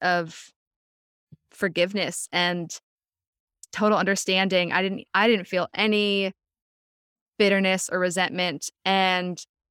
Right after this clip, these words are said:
I wanna know how she got there, because I imagine that is not how she always felt.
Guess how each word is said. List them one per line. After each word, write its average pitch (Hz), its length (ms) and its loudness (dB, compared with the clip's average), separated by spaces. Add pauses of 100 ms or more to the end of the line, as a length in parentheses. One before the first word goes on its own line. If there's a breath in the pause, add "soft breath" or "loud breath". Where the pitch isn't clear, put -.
(120)
I 180 100 2
wanna 185 220 0
know 196 80 0
how 190 160 2
she 214 160 -4
got 240 220 2
there, 330 200 -2
because 196 300 -2
I 190 100 2
imagine 196 380 2
that 175 100 -2
is 175 100 -4
not 185 140 0
how 185 140 -4
she - 140 -8
always 170 240 -6
felt. 170 360 0